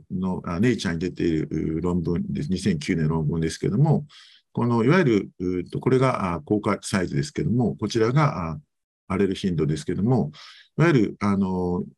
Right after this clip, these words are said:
いわゆるピージーティーエムというのは、要するにこういうレアなもので、えー、その高解量が高いというものを対象にした疾患ということは、せ-、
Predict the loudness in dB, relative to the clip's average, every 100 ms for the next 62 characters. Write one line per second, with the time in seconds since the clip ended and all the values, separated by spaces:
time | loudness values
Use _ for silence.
0 | _ _ _ _ -2 2 2 2 -2 0
1 | 2 2 2 0 2 6 4 4 -4 _
2 | _ -2 2 2 2 2 2 0 -2 -4
3 | -2 0 0 2 2 2 2 -2 -4 -8
4 | _ -6 -4 -2 -2 -2 -2 -4 -6 -6
5 | -10 -4 -2 2 2 0 2 2 2 2
6 | 2 2 2 2 0 -2 -2 -2 -4 -4
7 | -8 -2 0 0 -2 -6 -2 0 0 0